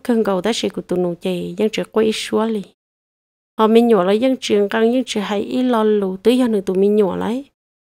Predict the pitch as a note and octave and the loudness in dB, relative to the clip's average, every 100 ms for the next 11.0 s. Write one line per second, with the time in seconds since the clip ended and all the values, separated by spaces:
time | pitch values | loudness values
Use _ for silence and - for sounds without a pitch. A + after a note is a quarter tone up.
0 | _ _ _ _ _ _ - G3 B3 A#3+ | _ _ _ _ _ _ -2 0 2 0
1 | A#3 A3 B3+ A#3 A3 G3 - A3 B3 G3+ | 2 2 4 4 4 2 0 0 2 0
2 | F#3+ B3 C#4 C#4 C4+ - A#3+ B3 F#3 F#3 | 0 0 0 -4 -6 -4 -4 -2 -2 -2
3 | F3 F3 - - A3 B3 A3 F3+ G#3+ A3+ | -2 -6 -8 -2 0 2 0 -2 -4 -4
4 | G#3 F#3+ F#3+ F3 _ _ _ _ _ _ | -2 -2 -4 -10 _ _ _ _ _ _
5 | - G3+ G#3+ G3 F#3 G3 G3+ F#3+ F#3 F#3 | 0 4 6 6 2 0 0 0 -2 -4
6 | F#3 F3+ F3+ F#3 A3+ A#3 A#3 F3+ F3 G3 | -4 -4 -6 -2 0 0 0 -4 -6 -4
7 | G#3 A3+ A3+ A3+ A3+ G#3+ F#3+ F3+ F3 _ | -4 0 0 0 -4 -6 -8 -8 -12 _
8 | _ _ _ _ _ _ G#3 F#3+ G#3 G3+ | _ _ _ _ _ _ 2 4 4 4
9 | G3+ G3+ G#3+ A#3 A#3+ A#3+ A3 A#3 A#3+ G#3+ | 4 4 2 0 -2 -4 -2 -2 0 0
10 | G#3+ A#3 A#3 - F#3 F3 G3 F#3+ F#3 F#3 | 0 0 -4 -6 -6 -2 -2 -2 -4 -10